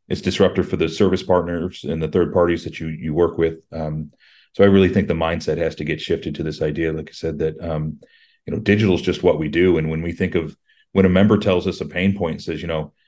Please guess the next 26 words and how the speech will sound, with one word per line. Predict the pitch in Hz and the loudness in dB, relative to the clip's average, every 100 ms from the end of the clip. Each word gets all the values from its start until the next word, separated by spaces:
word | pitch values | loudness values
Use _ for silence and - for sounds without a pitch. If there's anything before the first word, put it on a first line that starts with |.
| _ _ | _ _
"Uh, | 113 113 | -4 0
I | 107 | 2
really | 113 165 | 2 4
don't | 160 | 2
understand | 107 95 107 104 | 0 2 2 2
why | 98 | 2
it's | 90 95 | 0 -2
like | 127 - | -4 -4
this," | 80 - - _ _ _ - | -8 -8 -18 _ _ _ -2
you, | 92 | 0
you | 90 92 | 2 0
focus | - 104 107 - | 2 2 4 -2
group | - 85 87 | -2 -4 -4
it, | - | -6
you | 85 | -2
figure | 98 95 92 | 0 4 4
out | 90 | 2
if | - | 0
that | 82 | 0
makes | 92 90 | -2 -4
some | 82 | -8
sense. | - 90 101 87 | -6 -2 -2 -2
Is | 82 | -2
there | 85 85 | -2 -2
some | 87 85 | -4 0
real, | 92 90 92 | 2 0 -2